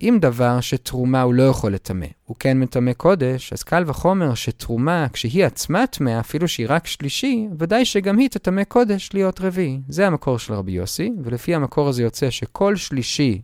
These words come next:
גם עושה רביעי בקודש, אבל על המקור הזה מקשה רבי יוחנן, ולגמרא אין תשובה. הקושייה של רבי יוחנן,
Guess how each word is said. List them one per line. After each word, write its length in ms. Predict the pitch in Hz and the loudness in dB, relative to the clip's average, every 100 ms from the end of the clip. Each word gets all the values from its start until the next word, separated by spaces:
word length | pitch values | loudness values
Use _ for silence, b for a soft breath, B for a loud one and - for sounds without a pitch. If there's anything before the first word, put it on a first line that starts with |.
| - | -4
גם 100 | 110 | -2
עושה 260 | 107 - 143 | 0 0 0
רביעי 300 | 107 107 110 | 0 0 -2
בקודש, 640 | 92 - 101 202 - - - | -2 -4 -2 -2 -4 -10 -6
אבל 180 | 139 233 | 0 2
על 160 | 185 | 2
המקור 380 | 135 131 185 180 | -2 -2 0 0
הזה 240 | 170 226 | 2 2
מקשה 320 | 180 123 - 180 | 0 -2 -2 -2
רבי 180 | 175 | 0
יוחנן, 500 | 214 247 - 180 175 170 | 2 0 0 -2 -2 -2
ולגמרא 540 | 135 135 131 139 139 156 | -2 0 2 2 2 2
אין 140 | 110 | 0
תשובה. 340 | 104 - 92 - - _ - | -2 -6 -8 -10 -18 _ -14
הקושייה 420 | - 101 135 185 | -10 -4 0 2
של 160 | - 175 | 2 -2
רבי 180 | 95 | 2
יוחנן, 440 | 104 113 95 76 | 2 2 0 -2